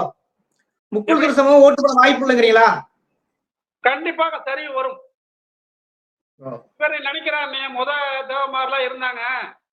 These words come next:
Speaker 2: எலெக்ஷன்னா குவார்டர் கொடுப்பாங்க, பிரியாணி கொடுப்பாங்க, நூறு ரூபா கொடுப்பாங்கன்னு. இப்ப அவன் ஐந்நூறு ரூபா செலவழிச்சு அவன் சொந்தக்காரனுக்கு ஓட்டு கேட்கிற காலம் வந்துருச்சு.
Speaker 1: ஓகே.
Speaker 2: விலை போகாத மரம் வரும்,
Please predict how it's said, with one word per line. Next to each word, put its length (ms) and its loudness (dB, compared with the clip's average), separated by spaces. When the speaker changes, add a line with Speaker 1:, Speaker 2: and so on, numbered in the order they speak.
Speaker 2:
எலெக்ஷன்னா 500 -8
குவார்டர் 340 -4
கொடுப்பாங்க, 380 -6
பிரியாணி 340 -6
கொடுப்பாங்க, 320 -6
நூறு 220 -8
ரூபா 120 0
கொடுப்பாங்கன்னு. 580 -8
இப்ப 220 -6
அவன் 300 -2
ஐந்நூறு 340 -10
ரூபா 180 -4
செலவழிச்சு 500 -6
அவன் 320 -10
சொந்தக்காரனுக்கு 680 -8
ஓட்டு 280 -6
கேட்கிற 300 -10
காலம் 400 -6
வந்துருச்சு. 340 -20
Speaker 1:
ஓகே. 360 -10
Speaker 2:
விலை 220 -6
போகாத 460 -6
மரம் 300 -4
வரும், 260 -6